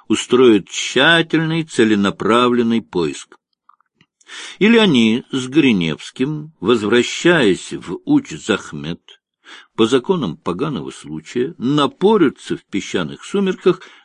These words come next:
на блуждающих наркобедуинов. И ещё вода.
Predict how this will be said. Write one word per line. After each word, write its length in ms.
на 180
блуждающих 1200
наркобедуинов. 1300
И 100
ещё 600
вода. 840